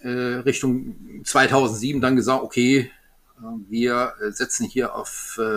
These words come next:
als Ölmühle ganz auf Leindotter und nehmen dann natürlich noch andere Öle mit hinzu, äh, die uns nicht minder begeistern,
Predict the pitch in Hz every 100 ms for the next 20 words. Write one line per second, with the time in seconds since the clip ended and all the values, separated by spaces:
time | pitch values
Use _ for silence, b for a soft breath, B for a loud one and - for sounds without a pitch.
0 | 104 104 107 95 - - 110 160 131 127
1 | 120 - 151 160 - 120 123 127 110 107
2 | B B - 127 120 151 139 127 127 113
3 | 135 135 104 - 120 117 117 123 117 107
4 | 117 - - 104 - 113 143 - B B
5 | B B B B B - _ - 117 104
6 | 123 147 - 139 139 180 160 117 113 98
7 | 120 147 - 165 160 156